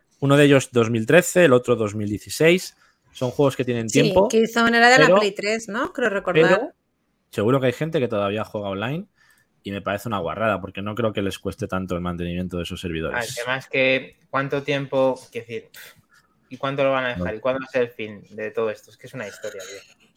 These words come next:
Speaker 1: Ya, pero si quieren apoyar el juego digital y los servidores y el juego
Speaker 3: Mm.
Speaker 1: tal,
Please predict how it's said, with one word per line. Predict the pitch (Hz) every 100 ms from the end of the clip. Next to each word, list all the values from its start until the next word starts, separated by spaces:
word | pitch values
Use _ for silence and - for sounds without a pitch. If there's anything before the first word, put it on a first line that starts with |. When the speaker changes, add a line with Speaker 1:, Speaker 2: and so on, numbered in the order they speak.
| -
Speaker 1:
Ya, | 190 208 196
pero | 165
si | 151
quieren | 170 190
apoyar | 190 190 190 190
el | 180
juego | 190 185
digital | 185 185 175 190 180
y | 175
los | 170
servidores | 175 170 170 185 180 170 180
y |
el | 160
juego | 175 170 170 170 170 170
Speaker 3:
Mm. |
Speaker 1:
tal, | 196 196 196 208